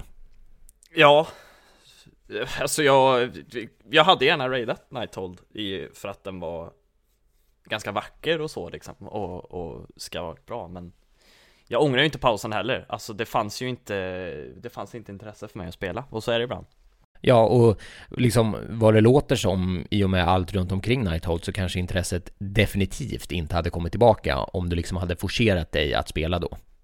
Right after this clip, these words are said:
Speaker 1: Nej, det tror inte jag. Alltså, det var också det här, för jag, jag, min guild som jag var med i, för de, de,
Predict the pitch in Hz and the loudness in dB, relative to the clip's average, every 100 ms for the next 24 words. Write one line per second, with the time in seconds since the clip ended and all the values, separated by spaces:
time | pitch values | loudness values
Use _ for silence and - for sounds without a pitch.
0 | _ _ _ - 139 151 135 131 135 117 | _ _ _ 4 8 8 6 0 0 2
1 | 135 135 131 147 147 143 160 151 117 110 | 0 0 -2 0 0 -2 -2 2 2 -2
2 | - - 123 120 - 123 120 - 104 131 | -8 -2 -2 -2 -4 0 0 -4 -8 -4
3 | 131 123 151 139 120 107 - _ _ _ | -4 -2 -2 0 -2 -6 -18 _ _ _
4 | - 117 104 107 110 110 95 90 - 117 | -12 -8 -6 -6 -6 -4 -4 -6 -6 -6
5 | 117 - 110 117 110 101 | -8 -8 -8 -8 -8 -14